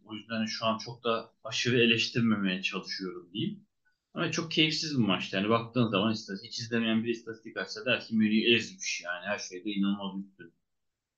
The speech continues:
Ee, yani topa sahip olma, pas oranı, şut sayısı, gol beklentisi, üy dersin ki Münih içinden geçmiş. Ama sahaya baktığın zaman hiç alakası yok. Ee, dediğim gibi altmış sekizde o da yani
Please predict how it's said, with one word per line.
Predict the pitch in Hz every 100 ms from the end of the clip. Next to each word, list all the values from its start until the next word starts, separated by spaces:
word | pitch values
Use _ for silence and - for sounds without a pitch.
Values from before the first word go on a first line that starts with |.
| _
Ee, | -
yani | 82 82 82 -
topa | 104 95 92
sahip | 95 92 95 92
olma, | 92 95 95 95 95
pas | 90 - 85
oranı, | 95 95 98
şut | 95 110 - -
sayısı, | 95 98 98 - 104 101
gol | 101 104 98
beklentisi, | 98 104 107 - - 123
üy | 127 120 113
dersin | 117 110 - -
ki |
Münih | 131 127 120
içinden | 127 131 127 127
geçmiş. | 92 - 180 - - _ _ _ _ _ _ _ _ _ -
Ama | 120
sahaya | 123 120 123
baktığın | 120 120
zaman | 98 131
hiç | 127
alakası | 101 107 107 107 -
yok. | 104 - - _
Ee, | 90 90 95
dediğim | 104 98
gibi | 87
altmış | - -
sekizde | 101 101 107 139
o | 196 -
da | 117
yani | 98 107 110 104